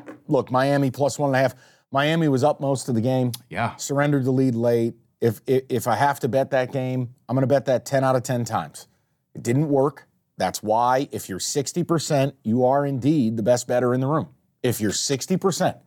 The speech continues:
Speaker 1: So something's gotta work six out of ten times. I'd bet it ten out of ten times.
Speaker 2: Yeah.
Speaker 1: It didn't happen. We weren't the right side. Louisville was. I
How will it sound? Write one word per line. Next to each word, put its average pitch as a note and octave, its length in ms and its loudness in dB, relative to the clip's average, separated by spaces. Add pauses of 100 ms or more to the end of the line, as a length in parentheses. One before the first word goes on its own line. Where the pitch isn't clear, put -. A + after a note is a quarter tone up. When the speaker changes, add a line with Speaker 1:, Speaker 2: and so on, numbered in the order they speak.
(420)
Speaker 1:
So - 140 0
something's F#3 320 -2
gotta F#3 160 2
work E3+ 240 0
six - 280 -8
out D3 100 0
of C#3 100 -2
ten C3+ 200 -2
times. F#2+ 340 -4 (380)
I'd B2+ 180 2
bet B2 160 4
it A#2+ 200 -4
ten B2+ 200 -2
out F2+ 120 -2
of D#2+ 80 -12
ten E2+ 180 -10
times. - 320 -20 (180)
Speaker 2:
Yeah. D#2+ 300 -6
Speaker 1:
It D#2 80 -10
didn't C3+ 200 0
happen. E3+ 420 0 (320)
We F2 140 -8
weren't C3 220 2
the D3+ 80 0
right C#3+ 240 2
side. F2 340 -2
Louisville A#2 400 0
was. G#2+ 300 0 (560)
I B2 540 2